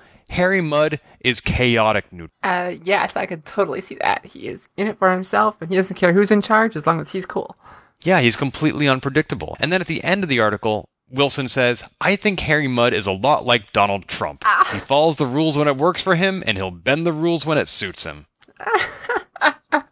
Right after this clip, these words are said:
Speaker 2: Uh, remain Klingon, remain Klingon.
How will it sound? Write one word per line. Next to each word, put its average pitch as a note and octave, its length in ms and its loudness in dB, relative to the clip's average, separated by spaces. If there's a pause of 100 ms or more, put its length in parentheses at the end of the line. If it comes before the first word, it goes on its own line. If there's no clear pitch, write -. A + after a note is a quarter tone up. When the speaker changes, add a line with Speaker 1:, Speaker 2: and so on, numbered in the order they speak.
(960)
Speaker 2:
Uh, F3 420 -2
remain G#3+ 380 2
Klingon, F#3 500 2 (140)
remain F#3+ 340 -2
Klingon. D3 400 -2